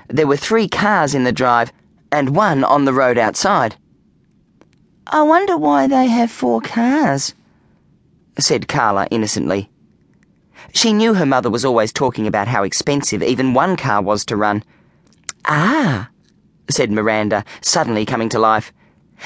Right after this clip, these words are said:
"These are the cars of the three men in black. You must have seen them. They've got four cars because they use them in hold-ups.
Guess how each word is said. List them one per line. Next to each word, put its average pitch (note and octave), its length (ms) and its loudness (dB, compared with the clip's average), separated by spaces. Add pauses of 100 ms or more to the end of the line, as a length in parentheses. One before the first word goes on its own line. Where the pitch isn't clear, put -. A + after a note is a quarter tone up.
(140)
"These D#3+ 480 0
are C#3+ 140 -2
the C#3 220 -4
cars C#3 280 2
of A#2+ 80 0
the C#3+ 80 0
three E3+ 280 0
men D#3+ 200 0
in D#3 180 0
black. E3+ 480 -2 (580)
You F4 100 2
must D#4+ 180 0
have C#3 80 -2
seen D#3+ 260 2
them. A#2+ 200 -2 (520)
They've D3+ 240 -2
got C3 100 -2
four D#3+ 260 0
cars D#3 380 0
because C#3+ 220 -4
they C#3 260 0
use C#3+ 100 -2
them C3 100 0
in A#2+ 80 0
hold-ups. - 800 -4